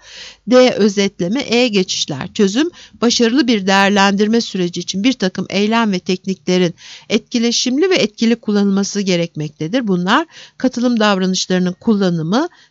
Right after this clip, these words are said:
tekrarlama, duyguların yansıtılması, özetleme, geçişler. Yanıt C'dir, mantığın yansıtılması.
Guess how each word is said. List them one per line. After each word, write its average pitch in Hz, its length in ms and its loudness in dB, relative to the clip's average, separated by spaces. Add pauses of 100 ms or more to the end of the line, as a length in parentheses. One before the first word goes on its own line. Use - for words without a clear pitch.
(120)
tekrarlama, 196 800 0 (320)
duyguların 226 420 4
yansıtılması, 165 920 -2
özetleme, 220 720 0
geçişler. - 760 -4 (220)
Yanıt 180 340 -2
C'dir, 240 480 0 (300)
mantığın 220 640 -2 (100)
yansıtılması. - 880 -8